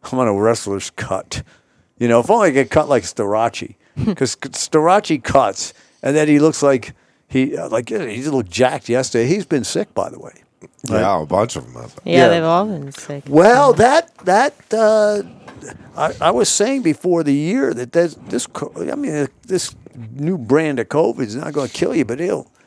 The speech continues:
Speaker 1: it'll come after you.
Speaker 3: Yeah.
Speaker 1: I mean, you know, it's, it's not something that, uh, not something to be trifled with.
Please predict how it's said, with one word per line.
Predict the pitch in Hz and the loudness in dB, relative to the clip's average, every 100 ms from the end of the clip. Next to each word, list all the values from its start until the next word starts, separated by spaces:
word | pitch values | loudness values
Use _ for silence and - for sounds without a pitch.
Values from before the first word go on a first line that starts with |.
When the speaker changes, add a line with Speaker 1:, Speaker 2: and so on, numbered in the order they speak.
| _ - | _ -6
Speaker 1:
it'll | - | -4
come | - 147 143 | -2 0 0
after | 175 - - | 0 -4 -6
you. | 110 - _ 143 131 | -8 -8 _ -16 -12
Speaker 3:
Yeah. | 127 127 | -8 -4
Speaker 1:
I | |
mean, | 139 135 | -2 -2
you | 165 | -2
know, | 160 110 | -2 -2
it's, | 143 151 113 | 0 -2 -6
it's | 123 131 - | -10 -10 -8
not | 135 143 175 | -6 -6 -4
something | - 160 151 139 120 | -6 -6 -4 -4 -4
that, | 110 - 120 | -8 -6 -4
uh, | 107 107 98 _ _ _ 135 | -4 -6 -12 _ _ _ -8
not | 143 | -6
something | 160 143 | -4 -4
to | 117 | -4
be | 110 | -4
trifled | - 131 - 107 | -2 -2 -2 -8
with. | 104 | -12